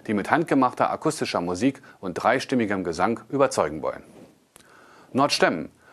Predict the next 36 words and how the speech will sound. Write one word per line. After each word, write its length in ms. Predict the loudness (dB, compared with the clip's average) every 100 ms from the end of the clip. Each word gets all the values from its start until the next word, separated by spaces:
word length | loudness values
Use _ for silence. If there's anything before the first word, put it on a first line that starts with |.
| -20 -14
Stefan 440 | 0 2 4 2
van 220 | 2 2
de 80 | 2
Sande 360 | 4 4 2 2
gastiert 540 | 2 2 2 2 2
am 180 | 0 0
sechzehnten 720 | 0 0 0 0 0 0 0
September 520 | 2 2 0 2 2
um 100 | 2
neunzehn 360 | 0 0 -2 -4
Uhr 100 | -2
dreißig 420 | 2 2 2 -4
im 140 | -6
Kunsthaus 600 | -2 0 0 -2 -4 -2
Nordstemmen. 540 | -2 -2 0 0 0 -6 -18 -20 -20 -20 -4
Er 220 | -2 2
wird 200 | 2 4
als 300 | 0 0 2
warmherzige, 640 | 4 4 2 0 0 -2
spirituelle 580 | 2 0 2 2 2 2
Person 400 | 0 2 2 2
mit 160 | 0
einer 160 | -2 -4
großen 380 | 0 0 0 2
Leidenschaft 500 | 4 2 0 -4 -2
für 80 | -2
die 80 |
Musik 340 | 2 2 0 -2
beschrieben, 460 | -4 0 2 2 0 -8 -12
der 100 | -8
zudem 340 | -4 0 2
mit 120 | 2 2
seinem 280 | 2 2
filigranen 560 | -2 0 0 2 0 0
Gitarrenspiel 720 | -2 -2 -2 -4 -4 -4 -4 -8 _
überzeugt. 540 | -2 -2 0 -4 -6